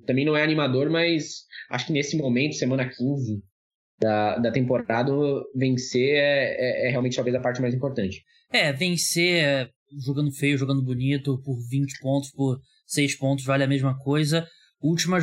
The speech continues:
Speaker 2: última coisa pra falar antes de mudar de jogo, o, aquela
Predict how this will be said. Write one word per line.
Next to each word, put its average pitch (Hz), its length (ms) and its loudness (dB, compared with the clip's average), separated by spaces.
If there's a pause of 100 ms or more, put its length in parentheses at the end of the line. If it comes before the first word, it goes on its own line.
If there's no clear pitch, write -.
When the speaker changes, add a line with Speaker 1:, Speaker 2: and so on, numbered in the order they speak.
(200)
Speaker 2:
última 220 300 -2
coisa 202 160 0
pra 190 100 -2
falar 180 220 2
antes 170 240 0
de 156 260 2 (320)
mudar 147 360 2
de 147 140 2
jogo, 151 600 2 (380)
o, 139 1200 4 (220)
aquela 147 400 2